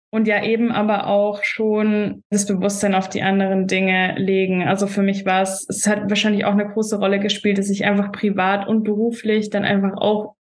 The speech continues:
gleichzeitig viel verändert hat, ähm, direkt eben nach der Diät, was wahrscheinlich auch voll dazu beigetragen hat, dass du dich einfach dann halt ein bisschen sehr so lost fühlst. Und da habe ich dann einfach auch angefangen, mich eben viel mit meinem Fernstudium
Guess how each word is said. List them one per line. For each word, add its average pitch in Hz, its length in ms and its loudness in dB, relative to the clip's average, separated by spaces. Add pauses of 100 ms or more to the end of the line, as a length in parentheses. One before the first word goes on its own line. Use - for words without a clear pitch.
(120)
gleichzeitig 208 580 -2
viel 220 160 0
verändert 202 500 0
hat, 196 240 0
ähm, 190 220 2
direkt 190 400 0
eben 190 260 0
nach 190 220 0
der 196 140 -2
Diät, 196 340 0 (640)
was 202 320 0
wahrscheinlich 196 400 0
auch 196 300 0 (100)
voll 190 180 0
dazu 185 300 -2
beigetragen 185 560 0
hat, 170 100 0
dass 180 140 0
du 190 80 0
dich - 220 0
einfach 180 360 -2
dann 180 200 0
halt 180 260 0
ein 185 120 2
bisschen 175 520 0
sehr 170 380 0
so - 240 -4 (320)
lost 180 420 -2
fühlst. 220 600 -2
Und 202 260 0
da 190 540 2
habe 202 140 0
ich 196 100 -6
dann 190 160 0
einfach 196 320 0
auch 196 180 -2
angefangen, 196 800 2
mich 202 180 0
eben 202 220 0
viel 202 260 -2
mit 202 180 0
meinem 196 200 0
Fernstudium 190 840 0